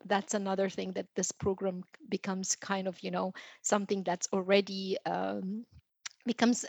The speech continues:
available for them, right? Um, another piece that we heard is, is the mid-career. So mid-career physicians and mid-career nurses, that they come into Canada, there isn't really a path for them, right? So creating that change of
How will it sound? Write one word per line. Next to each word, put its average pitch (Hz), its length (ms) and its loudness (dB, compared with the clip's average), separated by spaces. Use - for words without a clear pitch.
available 190 460 4
for 175 300 -2
them, 175 260 -2
right? 202 300 2
Um, 214 600 8
another 247 380 8
piece 277 200 0
that - 180 6
we 247 100 0
heard 240 440 4
is, 190 320 0
is 202 280 4
the 202 120 4
mid-career. 190 760 4
So 185 500 4
mid-career 208 560 2
physicians 185 720 -2
and 180 180 -2
mid-career 185 440 -2
nurses, 190 420 2
that 190 140 -2
they 190 100 -4
come 196 220 -2
into 190 180 -6
Canada, 208 480 4
there 214 100 8
isn't 302 320 8
really 254 240 4
a 202 180 0
path 202 600 0
for 233 260 4
them, 302 200 0
right? 214 260 6
So - 160 4
creating 254 600 8
that 196 300 6
change 180 600 -2
of 185 260 6